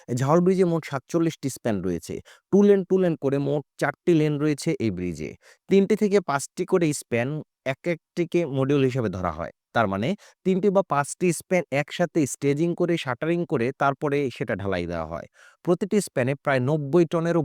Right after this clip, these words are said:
বেশি রড ব্যবহৃত হচ্ছে। প্রিয় দর্শক, মাঝখানে যে সুবিশাল লাল রঙের ইকুইপমেন্ট দেখা যাচ্ছে, একে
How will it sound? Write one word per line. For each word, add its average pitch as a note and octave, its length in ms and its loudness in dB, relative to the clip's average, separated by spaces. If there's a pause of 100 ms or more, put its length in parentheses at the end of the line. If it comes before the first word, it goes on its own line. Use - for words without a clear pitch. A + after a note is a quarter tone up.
বেশি B2 320 0
রড A#2+ 200 2 (180)
ব্যবহৃত G#2 360 -2
হচ্ছে। E2 320 -10 (840)
প্রিয় A2 100 -2
দর্শক, G2 300 -2 (240)
মাঝখানে D#3+ 360 0
যে F3+ 200 4
সুবিশাল E3 460 2
লাল C#3 200 4
রঙের E3+ 260 0
ইকুইপমেন্ট D#3+ 440 -6
দেখা A#2+ 160 -2
যাচ্ছে, G2 300 -4 (300)
একে D3+ 180 2